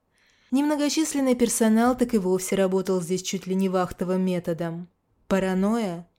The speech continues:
Вовсе не уверен. Лично меня сейчас такое отношение к безопасности вполне устраивало. После того, как крупно насолишь сёстрам холода и потопчешься на любимых мозолях у бандитов из «семёры»,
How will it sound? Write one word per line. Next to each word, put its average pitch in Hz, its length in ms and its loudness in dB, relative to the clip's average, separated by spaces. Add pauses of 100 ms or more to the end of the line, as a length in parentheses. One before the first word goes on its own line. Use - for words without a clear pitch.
(500)
Вовсе 208 460 2
не 190 160 2
уверен. 170 600 -2 (460)
Лично 247 380 4
меня 262 280 2
сейчас 247 300 2
такое 202 320 2
отношение 196 560 0
к 180 40 -6
безопасности 185 800 -2
вполне 185 460 -2
устраивало. 170 920 -4 (800)
После 269 320 2
того, 302 240 2
как 285 200 2
крупно 254 400 2
насолишь 220 600 2
сёстрам 202 500 0
холода 185 540 -2
и 170 80 0
потопчешься 196 720 -2
на 196 100 4
любимых 196 480 0
мозолях 185 540 0
у 190 40 2
бандитов 180 600 -2
из 175 120 -4
«семёры», 180 720 -4